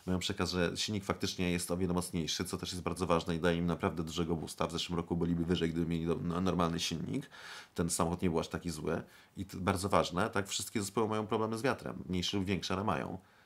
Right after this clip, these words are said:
No to Alfa Romeo ma mniejsze problemy niż na przykład Williams, który jest po drugiej skali, co zresztą zaraz George Russell opowie. Williams jest dokładnie po drugiej stronie.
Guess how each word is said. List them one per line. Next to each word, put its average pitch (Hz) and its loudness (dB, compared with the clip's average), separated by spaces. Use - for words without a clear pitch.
No 92 0
to 92 0
Alfa 98 0
Romeo 120 2
ma 127 0
mniejsze 113 0
problemy 87 2
niż 95 -4
na 90 -6
przykład - -4
Williams, 98 4
który - -4
jest 95 -2
po 104 2
drugiej 95 2
skali, 98 4
co - -10
zresztą 101 0
zaraz 95 4
George 92 2
Russell 87 4
opowie. - -2
Williams 104 2
jest 95 -4
dokładnie 98 4
po 98 0
drugiej 92 0
stronie. - -4